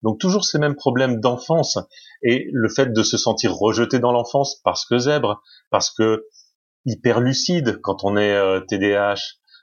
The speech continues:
parce que maintenant c'est toi l'homme de la maison, comme je disais tout à l'heure. Donc on perd quelque chose de l'ordre de l'insouciance, de l'innocence, et on se sent souvent différent quand on est enfant. Et quand on se sent différent, on se sent rejeté,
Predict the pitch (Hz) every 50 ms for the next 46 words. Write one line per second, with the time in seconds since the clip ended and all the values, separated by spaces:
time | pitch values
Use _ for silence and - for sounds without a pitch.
0 | _ _ 110 104 - - - 120 117 117 110 113 - _ _ - _ _ _ _
1 | _ - 95 101 104 104 104 - 110 101 - 110 110 110 113 113 117 110 113 117
2 | 123 131 143 143 135 165 170 160 156 123 110 98 101 101 107 107 - - 147 -
3 | 131 135 143 143 131 117 107 110 110 95 - _ _ _ _ _ _ _ _ _
4 | _ _ _ _ _ _ - 117 110 - - 160 160 - - 180 180 - 123 -
5 | - 165 160 135 113 113 113 123 123 107 101 101 107 113 123 123 - - 143 127
6 | - - 139 123 117 104 95 101 98 107 110 113 117 113 - - 123 117 113 113
7 | - - - _ _ - - _ _ _ 117 110 110 107 - - 123 - - 147
8 | 147 147 - - - - - 123 120 131 127 120 113 104 123 127 123 - - 123
9 | 110 120 120 - - 104 98 - 101 95 95 95 90 90 - - 87 90 90 -
10 | _ _ _ - - - - _ _ _ 123 - - 120 120 131 127 - 135 120
11 | - 131 120 120 117 113 - 127 113 120 135 131 - - 113 - - 110 107 -
12 | - _ _ _ _ _ - 82 101 110 95 110 120 - - 101 98 98 -